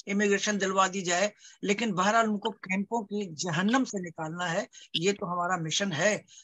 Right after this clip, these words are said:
मगर अब ये भी एक मिशन बन गया है कि वो जो शहीद हुए हैं, वो उनको तारीख से भुला ना दिया जाए,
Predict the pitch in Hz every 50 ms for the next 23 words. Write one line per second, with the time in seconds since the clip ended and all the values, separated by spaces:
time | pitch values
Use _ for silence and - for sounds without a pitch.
0 | _ - 170 185 196 233 226 - - - 247 277 247 220 220 208 208 269 294 302
1 | 294 311 311 302 269 240 214 226 226 208 - 214 208 190 190 190 190 175 180 175
2 | 170 165 170 175 175 _ _ - _ _ - - 214 202 185 196 254 277 311 311
3 | 277 226 - - 214 196 190 254 294 302 254 247 226 220 202 190 175 160 170 185
4 | 196 196 - - - - - _ _ _ _ - 233 277 269 - - - _ _
5 | - 254 262 277 269 233 - 302 294 262 - - 220 208 214 240 285 285 - -
6 | - 247 254 226 175 - - - 226 262 285 294 269 247 220 185 185 185 180 175
7 | 160 170 165 175 208 226